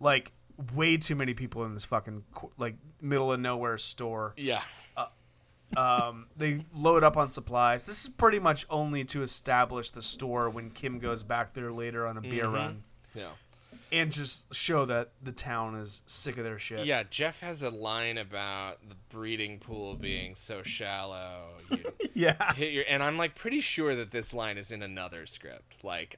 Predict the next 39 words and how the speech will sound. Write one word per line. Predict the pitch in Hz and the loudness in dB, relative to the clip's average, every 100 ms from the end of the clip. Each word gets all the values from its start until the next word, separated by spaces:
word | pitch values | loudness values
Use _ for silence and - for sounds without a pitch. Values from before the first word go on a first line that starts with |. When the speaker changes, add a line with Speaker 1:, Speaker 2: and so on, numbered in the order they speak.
| 120 | -4
Speaker 2:
I | |
don't | 117 135 127 127 | -2 -2 -4 -2
know | 120 113 | -2 -2
what | 101 104 101 | -2 -4 -4
movie | 104 101 107 | -6 -8 -4
it's | 110 131 | -6 -6
from, | - 120 123 120 | -6 -6 -6 -8
but | 104 | -10
I'm | 104 | -10
like, | 101 101 - | -10 -10 -8
"I've | 180 185 147 - | -6 -6 -8 -16
heard | 131 120 104 | -10 -8 -8
this | 95 90 - | -10 -10 -10
before." | - 87 - 98 80 73 73 - - - | -12 -20 -18 -18 -14 -14 -14 -18 -10 -4
Speaker 1:
It | 151 | 0
sounds | - 160 156 | 4 4 2
familiar. | 143 127 117 117 117 110 | -2 -4 -2 -2 -2 -4
Speaker 2:
Yeah. | 92 71 - - _ - _ _ - - 139 139 | -8 -12 -20 -20 _ -20 _ _ -8 4 8 8
Speaker 1:
Um, | 139 | 6
so | 131 185 | 4 2
what | 160 190 | 4 2
they're | 202 | 2
gonna | 190 185 | 0 0
do | 147 160 | 2 2
is | 143 | 2
they're | 139 | -2
gonna | 147 | 0
stay | 120 - 156 | 0 2 2
at | 123 | 0
Rustin | 123 127 135 - 131 113 | 2 2 4 0 -2 -6
Parr's | - 131 123 117 | -2 0 0 -2
house. | 107 101 92 - - - - | -6 -6 -8 -12 -14 -14 -10
He's | 170 196 202 160 | -4 -2 -2 -4
the | 151 | 0
guy | 156 139 135 131 131 | 6 8 8 4 0
from | - 127 | -4 -8
the | |
first | 110 135 127 - | 0 2 2 0
movie, | 127 120 117 120 117 | -2 -4 -4 -4 -6